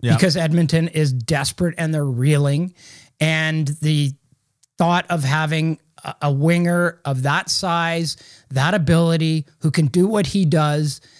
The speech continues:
Speaker 2: is, is just too much for a desperate team.
Speaker 1: Yeah.
Speaker 2: Um,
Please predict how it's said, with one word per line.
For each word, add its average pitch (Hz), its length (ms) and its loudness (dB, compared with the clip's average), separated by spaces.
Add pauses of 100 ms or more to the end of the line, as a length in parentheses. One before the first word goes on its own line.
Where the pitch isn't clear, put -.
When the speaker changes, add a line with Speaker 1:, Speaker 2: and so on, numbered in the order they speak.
(340)
Speaker 2:
is, 151 560 0
is 151 260 0
just - 380 -4
too - 160 -2
much 156 260 0
for 156 160 -2
a 139 60 0
desperate 135 460 -2
team. 214 240 -2 (560)
Speaker 1:
Yeah. 110 200 0 (340)
Speaker 2:
Um, 175 520 0